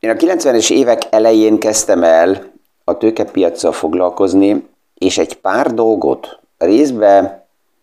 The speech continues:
fájdalmasan saját magam megtanultam, és részbe a piacból láttam. Az egyik, amit megtanultam,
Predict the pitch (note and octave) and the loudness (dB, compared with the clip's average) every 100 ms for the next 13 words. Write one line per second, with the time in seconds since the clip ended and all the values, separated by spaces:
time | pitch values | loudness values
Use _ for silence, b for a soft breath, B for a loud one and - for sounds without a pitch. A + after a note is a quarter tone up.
0 | _ _ - E2 F2 G2+ G2+ G2+ G#2 G#2 | _ _ -6 -2 0 0 0 0 0 -2
1 | A2 G2+ G#2 A2 G#2+ G#2 G#2 A2 G2+ G#2 | 0 -2 0 -2 0 0 0 0 2 2
2 | G2+ G#2 A#2+ - b b b b b b | 2 0 0 -6 b b b b b b
3 | F2+ F#2 F#2+ G2+ F#2 F2+ - G2 F2 D2+ | -4 -2 0 0 0 -2 0 0 0 -2
4 | D2+ C#2+ C#2 C2 - - - G1+ - _ | -2 0 0 -4 -8 -8 -6 -6 -14 _
5 | _ _ _ _ _ _ _ _ _ _ | _ _ _ _ _ _ _ _ _ _
6 | _ _ _ _ _ _ _ _ _ _ | _ _ _ _ _ _ _ _ _ _
7 | _ _ _ G2+ G2+ A#2+ B2+ C#3 D3+ D#3+ | _ _ _ -4 -2 -2 0 2 2 2
8 | D#4+ - _ _ _ _ _ _ A#2 A#2 | -4 -14 _ _ _ _ _ _ -2 0
9 | A2 A2+ A2+ C3 C3 B2 B2+ B2+ | 0 -2 -2 0 0 0 0 0